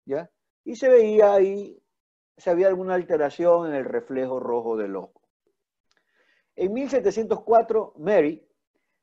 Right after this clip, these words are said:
realiza la primera observación, observación oftalmoscópica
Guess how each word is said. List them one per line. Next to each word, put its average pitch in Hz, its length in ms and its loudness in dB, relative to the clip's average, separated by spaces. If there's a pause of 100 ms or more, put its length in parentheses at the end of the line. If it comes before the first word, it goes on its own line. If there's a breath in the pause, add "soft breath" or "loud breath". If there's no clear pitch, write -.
realiza 185 560 2
la 196 140 4
primera 170 280 -4
observación, 202 580 -6
observación 156 500 -4
oftalmoscópica 180 920 -6